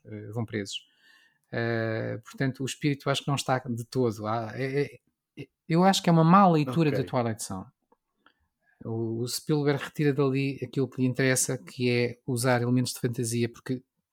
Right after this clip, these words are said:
Speaker 1: vendem bem, e, e depois contar as histórias
Speaker 2: Certo.
Speaker 1: fofinhas que ele quer.
Speaker 2: E já agora, curiosamente
Speaker 1: Eh, já agora, o Spielberg escreveu vinte e três episódios
Speaker 2: E
Speaker 1: dos
Speaker 2: o Amazing
Speaker 1: quarenta e cinco,
Speaker 2: Stories também
Speaker 1: em que ele
Speaker 2: teve um
Speaker 1: estava muito envolvido
Speaker 2: revival
Speaker 1: na
Speaker 2: muito
Speaker 1: série.
Speaker 2: recentemente, que passou completamente despercebido.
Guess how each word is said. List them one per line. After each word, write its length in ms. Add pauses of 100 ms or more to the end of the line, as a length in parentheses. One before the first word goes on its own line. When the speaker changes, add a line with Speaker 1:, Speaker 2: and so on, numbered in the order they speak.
(260)
Speaker 1:
vendem 420
bem, 380 (520)
e, 920
e 40
depois 180
contar 260
as 80
histórias 240
Speaker 2:
Certo. 120
Speaker 1:
fofinhas 300
que 80
ele 60
quer. 300
Speaker 2:
E 60
já 140
agora, 180
curiosamente 720 (140)
Speaker 1:
Eh, 180
já 140
agora, 260
o 60
Spielberg 440 (140)
escreveu 380
vinte 240
e 40
três 440
episódios 500
Speaker 2:
E 80
Speaker 1:
dos 100
Speaker 2:
o 40
Amazing 40
Speaker 1:
quarenta 200
e 60
cinco, 100
Speaker 2:
Stories 280
também 180
Speaker 1:
em 20
que 80
ele 60
Speaker 2:
teve 100
um 20
Speaker 1:
estava 80
muito 180
envolvido 120
Speaker 2:
revival 220
Speaker 1:
na 60
Speaker 2:
muito 120
Speaker 1:
série. 180
Speaker 2:
recentemente, 400
que 80
passou 320
completamente 640
despercebido. 540